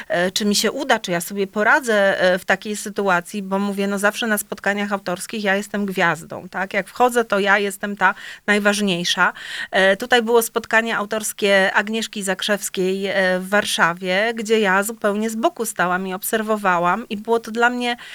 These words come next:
bardzo ciekawe, e, doświadczenie, takie i psychologiczno-socjologiczne, jak ja się w tym sprawdzę, ale okazało się, że nie mam z tym. Jeżeli ja wierzę w jakąś książkę, e, to naprawdę nie mam z tym zupełnie problemu. E, i to było działanie celowe. Po prostu pokazujemy autorom, że u nas,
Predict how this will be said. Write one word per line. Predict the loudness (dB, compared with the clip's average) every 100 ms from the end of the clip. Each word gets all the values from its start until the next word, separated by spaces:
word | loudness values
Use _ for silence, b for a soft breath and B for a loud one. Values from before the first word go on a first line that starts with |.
| B B 2
bardzo | 2 2
ciekawe, | -6 0 2 4 4
e, | 4 4 4 2
doświadczenie, | 2 2 0 2 2 2 0
takie | -4 -6 -6
i | -4 -6 -8
psychologiczno-socjologiczne, | -4 -4 2 4 4 2 0 -2 -2 -2 2 2 2 0 -4 -4 -2
jak | 0 0 0
ja | 0
się | 0
w | -6
tym | -4 -4
sprawdzę, | 0 2 0 0 0 0 B B B -2
ale | 0
okazało | 4 4 6 4
się, | 0
że | -2
nie | 2 4
mam | 2
z | 0
tym. | -2
Jeżeli | 0 0 2
ja | 2
wierzę | 2 0 2
w | 2
jakąś | 0 -2 -6
książkę, | -2 0 0 0 2 2 0
e, | 0 0
to | 0
naprawdę | 0 2 2 0 0
nie | -2 0
mam | 0 -2
z |
tym | -2 -2
zupełnie | -4 -2 0 0 -2
problemu. | -2 -2 0 0 0 -4 B B B -2
E, | 2 2
i | 2
to | 0
było | 2 2
działanie | 4 4 2 0
celowe. | 2 4 2
Po | -2
prostu | -4 -6 -6
pokazujemy | -4 0 0 2 2 2
autorom, | 0 0 0 2 0 0
że | 0 0 0
u | -2
nas, | 0 -2 -4 -8 -8